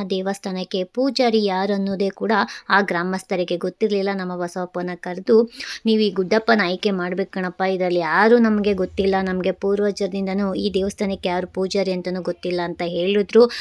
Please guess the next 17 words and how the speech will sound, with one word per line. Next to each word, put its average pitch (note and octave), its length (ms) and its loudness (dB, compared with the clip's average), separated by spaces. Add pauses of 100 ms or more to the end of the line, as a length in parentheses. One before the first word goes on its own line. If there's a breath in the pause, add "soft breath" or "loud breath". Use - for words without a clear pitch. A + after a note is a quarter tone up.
(160 loud breath)
ಅಲ್ಲಿನ G3 320 2 (120)
ಪುರೋಹಿತರು G#3 640 4 (300 loud breath)
ಅಲ್ಲಿನೇ G3+ 320 4
ಕಳಸವೆಲ್ಲ F#3+ 560 0 (160)
ಪೂಜಿಸಿ, G3+ 540 4
ಅಲ್ಲೇ F3+ 280 -2
ಒಂದು F#3 240 -2
ಚಿಕ್ಕದಾದಂಥ G3 680 -2
ಹೋಮವನ್ನು F#3 600 -2
ಮಾಡಿದ್ರು. F3+ 460 -2
ಒಂಥರ F#3 280 -4
ಚೆನ್ನಾಗಿದೆ F#3+ 560 -2
ನೋಡಿ, F#3+ 280 -2
ಜನ F3+ 260 -4 (120)
ಜಾತ್ರೆ, F#3+ 360 -2
ಎಷ್ಟೊಂದ್ F#3+ 400 -2
ಜನ F#3 160 -2